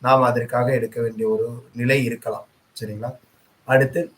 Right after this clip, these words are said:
நம் அடுத்த கேள்வி என்ன அப்படின்னா, நாம் வந்து மறுபிறவியில எதுவா பிறப்போம்? நிறைய பேருக்கு என்னன்னா, "நான் இப்ப இதெல்லாம் பண்ணிட்டேன், இப்படி பிறந்துருவேனா, அப்படி பிறந்துருவேனா?" அப்படின்ற நிறைய கேள்விகள். ஆ, அந்த ஆன்ம உலக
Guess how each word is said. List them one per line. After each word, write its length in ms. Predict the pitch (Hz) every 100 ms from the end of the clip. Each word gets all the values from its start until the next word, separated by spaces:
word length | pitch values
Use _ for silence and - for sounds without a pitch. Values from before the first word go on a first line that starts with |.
| -
நம் 300 | 131 131 135
அடுத்த 340 | 135 143 156
கேள்வி 360 | 143 151 147 143
என்ன 240 | 127 127
அப்படின்னா, 320 | 117 113 131 - _ _ _ _ _ -
நாம் 320 | 127 151 170
வந்து 400 | 151 147 190 143
மறுபிறவியில 600 | 135 175 190 147 143 143 170 131
எதுவா 340 | 127 151 160 156
பிறப்போம்? 340 | - 110 - - -
நிறைய 260 | 127 143
பேருக்கு 260 | 139 143 135
என்னன்னா, 200 | 135 139
"நான் 220 | 131 127
இப்ப 160 | 123 127
இதெல்லாம் 360 | 120 127 131
பண்ணிட்டேன், 440 | 123 123 123 123 120 123
இப்படி 220 | 120 131
பிறந்துருவேனா, 440 | 127 123 120 120 120
அப்படி 220 | 120 123
பிறந்துருவேனா?" 480 | - 117 117 117 117
அப்படின்ற 540 | 110 117 110 131 127 110 - 123
நிறைய 300 | 117 123 127
கேள்விகள். 420 | 120 113 110 147 - _ _ _ _ _ -
ஆ, 300 | 117 135 135
அந்த 240 | 135 156 156 147 139 131 127 143
ஆன்ம 320 | 139 143 156 151
உலக 560 | 147 143 135 127 123